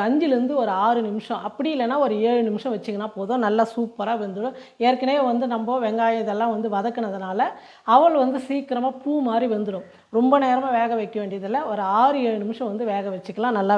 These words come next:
வேகட்டும். பாருங்க, அவல் கொழுக்கட்டை வந்து நல்லா வெந்துருச்சு. இப்ப நம்ம எடுத்துக்கலாம். அப்படியே பூ மாதிரியே இருக்குங்க. இந்த கொழுக்கட்டை வந்து கெட்டியாவே இருக்காது. அவ்வளோ பூ மாதிரி இருக்கும். தொட்டாவே அப்படியே உடைஞ்சிடும். அந்த அளவுக்கு தான் இருக்கும். எடுக்கும் போதே பாருங்க, நமக்கு எப்படி தெரியும் நல்லாவே.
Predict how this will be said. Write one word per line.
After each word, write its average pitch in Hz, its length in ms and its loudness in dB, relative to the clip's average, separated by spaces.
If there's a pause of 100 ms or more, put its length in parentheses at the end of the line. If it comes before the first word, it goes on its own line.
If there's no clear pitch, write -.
வேகட்டும். 208 480 2 (480)
பாருங்க, 214 300 2 (140)
அவல் 302 260 0
கொழுக்கட்டை 226 440 2
வந்து 214 220 -4
நல்லா 196 260 -4
வெந்துருச்சு. 196 460 -6 (100)
இப்ப 220 160 -8
நம்ம 180 200 -8
எடுத்துக்கலாம். 185 500 -4 (1600)
அப்படியே 208 200 -2 (140)
பூ 302 260 2
மாதிரியே 269 320 2
இருக்குங்க. 220 380 -2
இந்த 190 180 -10
கொழுக்கட்டை 233 460 0
வந்து 214 240 0 (560)
கெட்டியாவே 262 580 2
இருக்காது. 220 380 -2 (360)
அவ்வளோ 196 380 -2 (140)
பூ 269 200 -2
மாதிரி 247 240 2
இருக்கும். 214 280 -4
தொட்டாவே 277 400 4
அப்படியே 254 280 0
உடைஞ்சிடும். 226 420 2
அந்த 208 140 -2
அளவுக்கு 214 220 0
தான் 226 140 2
இருக்கும். 240 320 -4 (1600)
எடுக்கும் 233 340 -2
போதே 226 200 2
பாருங்க, 196 300 -4
நமக்கு 180 280 -10
எப்படி 196 200 -6
தெரியும் 185 320 -6
நல்லாவே. 170 320 -10